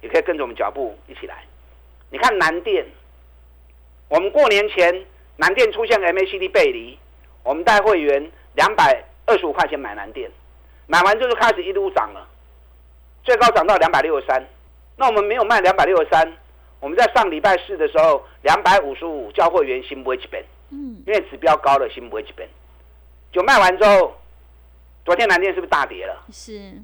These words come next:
Speaker 1: 昨天南电跌六趴啊。
Speaker 2: 嗯。
Speaker 1: 那为什么跌六趴？因为外资又降南电的平等。那外资降南电平等，昨天跌六趴，我们昨天两百四十块钱，够 Q 多等来。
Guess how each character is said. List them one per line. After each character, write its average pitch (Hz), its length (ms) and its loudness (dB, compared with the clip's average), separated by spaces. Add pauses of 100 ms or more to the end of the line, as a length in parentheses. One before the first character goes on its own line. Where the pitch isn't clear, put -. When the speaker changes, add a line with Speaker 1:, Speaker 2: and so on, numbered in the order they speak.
Speaker 1:
昨 170 120 -2
天 233 100 0
南 190 140 0
电 214 160 2
跌 160 140 -4
六 175 200 4
趴 147 140 0
啊。 131 320 -2
Speaker 2:
嗯。 269 480 -16 (280)
Speaker 1:
那 - 80 -2
为 - 80 6
什 269 60 -4
么 240 80 -2
跌 196 140 2
六 214 160 6
趴？ 175 280 2 (1200)
因 220 100 -8
为 214 80 2
外 220 220 4
资 190 140 -12
又 202 160 2
降 185 220 0
南 147 140 -4
电 156 140 -6
的 135 60 -12
平 113 200 -18
等。 87 140 -14 (560)
那 - 80 -4
外 277 140 2
资 269 240 -4
降 277 160 2
南 214 120 0
电 233 160 2
平 190 200 -6
等， 175 260 4 (160)
昨 185 140 0
天 240 160 0
跌 202 120 2
六 220 180 4
趴， 190 280 -2 (180)
我 - 80 -12
们 165 140 -4
昨 180 140 4
天 208 300 0 (240)
两 175 200 0
百 180 140 4
四 202 160 -8
十 170 100 -12
块 185 180 2
钱， 131 140 -6
够 160 120 -4
Q 165 140 -6
多 143 120 -2
等 131 120 -8
来。 80 140 -18